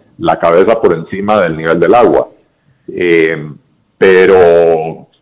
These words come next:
pero como dijo también don Álvaro, y lo han dicho muchas otras personas, eh,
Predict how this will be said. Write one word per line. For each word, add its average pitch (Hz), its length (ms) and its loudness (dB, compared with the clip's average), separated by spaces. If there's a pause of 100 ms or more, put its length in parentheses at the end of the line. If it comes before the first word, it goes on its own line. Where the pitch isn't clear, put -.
(100)
pero 90 460 0
como 92 300 -4
dijo 104 220 -2
también 113 340 -2
don 120 160 -2
Álvaro, 117 480 4
y 85 120 0
lo 76 160 -6
han 87 120 -10
dicho 95 220 -4
muchas 98 300 -6
otras 110 260 -4
personas, 120 520 0 (440)
eh, 76 260 -8